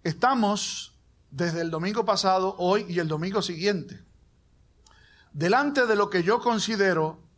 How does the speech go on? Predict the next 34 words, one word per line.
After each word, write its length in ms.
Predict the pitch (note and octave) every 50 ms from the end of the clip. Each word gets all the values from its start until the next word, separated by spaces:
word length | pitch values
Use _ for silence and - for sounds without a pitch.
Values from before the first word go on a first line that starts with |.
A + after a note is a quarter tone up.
| _ _ _ _ _ _ _ _ _ _ _ _ _ -
una 200 | G#3+ B3 C#4 D4
de 80 | C4+ C4
las 140 | A#3+ G#3+
porciones 800 | - G3 G#3 F#3 - - A#3 A#3+ A#3+ A#3+ A3+ A3+ G#3+ F3+ - - -
escriturales, 960 | G3 F3+ F3+ - F#3+ F#3 - - F#3 F#3 G3+ G3 F#3+ E3 D#3+ D#3+ D#3+ - -
escriturales, 540 | - E3 - F#3+ F3+ - F3+ F3 F#3 G3 F#3+
perdón, 460 | G3 G3+ F#3 F3 F#3+ G3 G3 F#3+ - - _ - _ _ _ _
más 540 | - C#3+ D3 D3+ G#3 - C#4 C4 - - -
hermosas 580 | G#3+ F#3+ F3+ F3 F#3+ A#3+ B3+ A#3 - A3 G3+ G3
que 140 | - F#3+
tiene 260 | F#3+ G#3 G3+ G3 F#3+ F#3
toda 520 | - - - - G#3+ G#3+ A3+ A3+ A3 G#3
la 140 | F#3+ F3 D#3+
Sagrada 380 | - E3+ D3+ C#3+ E3 E3+ E3+
Escritura. 540 | D#3+ - - D#3+ D3 C3+ C#3 A#2 G#2+ G#2+ - -
Yo 120 | - D3 F3+
diría 500 | F#3+ G3 G3+ B3+ C#4+ A3 D#3+ - - - - _ _ _ _ - - - - - - _ _ _ _
que 160 | - - D#3 F3
este 200 | G3 G3 A3 G#3
pasaje 420 | G#3 F#3+ E3 - G#3 G3+ G3+ F#3+
que 100 | F#3+ F3
está 220 | D#3+ F3 G3+ G3+
de-, 220 | G#3 G3+ F#3+ F#3+ F#3+ -
delante 400 | E3+ E3 E3+ F#3+ A3+ A#3+ - A3+
de 120 | G3 G3
nosotros 560 | F#3+ F3+ D#3+ - A#3 A#3 A#3 A#3 G#3 F3 - G3
es 160 | G3 G3 -
como, 560 | - - F3 E3+ E3 D#3+ D#3+ D#3 D#3 D#3 -
no 220 | D#3+ D3+ E3 F#3+ F#3+
digo 340 | G3 G#3 F#3 F#3+ F#3+ F#3+ G3
una 240 | F#3+ F3+ F#3+ G3 F#3
sortija 540 | F3 - E3+ D#3 - - G#3+ G#3 E3 E3+ E3
de 120 | D#3+ D#3
brillantes 1160 | D#3+ D#3+ E3 F#3+ A#3 C#4 C4+ C4 - - - F3+ - - - - - - - - - - _